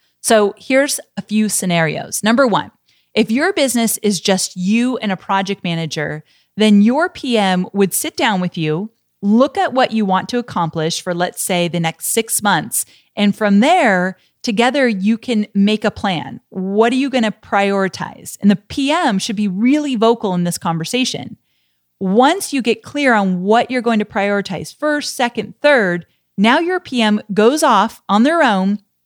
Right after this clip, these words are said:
and they create detailed plans for each of those projects. And they might just take one at a time. You work out the project plan, then you implement, then you move on to the next one.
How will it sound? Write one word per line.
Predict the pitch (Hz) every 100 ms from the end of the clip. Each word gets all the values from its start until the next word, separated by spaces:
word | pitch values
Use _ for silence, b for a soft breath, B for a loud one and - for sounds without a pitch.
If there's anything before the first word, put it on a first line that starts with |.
| _ _ _
and | 214 220
they | 233
create | - 254 220 196 -
detailed | 160 208 220 247 226 214
plans | - 220 196 165 165 - _ _
for | - 202
each | 202 196
of | 190
those | 180 175
projects. | - 202 170 - - -
And | 233
they | 269
might | 302 294
just | 320 -
take | 254 180
one | 175 190
at | 208 254
a |
time. | - 214 175 202 247 b b _ _
You | 190 196 180 - -
work | 180 202 240 240
out | 240
the | 247
project | 233 208 208
plan, | - 190 208 226 _
then | 180 180
you | 175
implement, | - 214 208 190 208 -
then | 196
you | 190
move | 190 190
on | 190
to | 190
the | 170
next | 180 233 - -
one. | 160 147